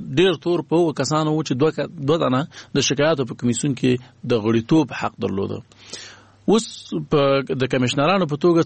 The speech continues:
څوک بهرنیان نشته، ټول افغانان دي. آه، تمه مو دا ده چې نړیوال څارونکي چې راځي، د یو میکانیزم له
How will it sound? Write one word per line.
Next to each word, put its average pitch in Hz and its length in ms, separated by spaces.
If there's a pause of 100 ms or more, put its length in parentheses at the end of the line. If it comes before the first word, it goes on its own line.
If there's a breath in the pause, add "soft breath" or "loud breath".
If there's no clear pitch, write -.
څوک 165 360
بهرنیان 127 540
نشته، 151 420 (320 soft breath)
ټول 175 160
افغانان 110 460
دي. 123 180 (540 loud breath)
آه، 123 340 (460)
تمه 208 180
مو 160 120
دا 143 120
ده 139 140
چې 127 260 (400 soft breath)
نړیوال 139 460
څارونکي 147 440
چې 139 180
راځي، 127 280
د 131 60
یو 123 120
میکانیزم 123 540
له 113 100